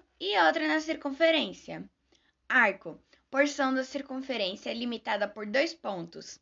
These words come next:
Flecha, segmento de reta que une o ponto médio da corda ao ponto médio do arco correspondente. Vamos falar agora um pouquinho de relação de reta com circunferência.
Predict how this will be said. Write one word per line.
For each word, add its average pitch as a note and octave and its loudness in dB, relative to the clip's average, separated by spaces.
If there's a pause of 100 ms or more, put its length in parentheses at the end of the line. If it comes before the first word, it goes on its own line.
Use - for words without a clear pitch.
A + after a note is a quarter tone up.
(560)
Flecha, G3+ 0 (320)
segmento D4+ 2
de E4+ -2
reta A#3+ 0
que C4 -10
une A3+ -4
o G#3 -8
ponto G#3+ -8
médio G#3+ -2
da C#4+ 6
corda G#3+ 2
ao A3 2
ponto A3+ -8
médio G3+ 0
do A3 0
arco F#3+ 4
correspondente. A3 -6 (560)
Vamos G4+ -4
falar F#4+ 4
agora C#4 4
um C4+ 0
pouquinho B3+ -2
de B3+ -4
relação D#4+ -2
de D4 -2
reta C#4 -4
com C4+ -10
circunferência. B3 -8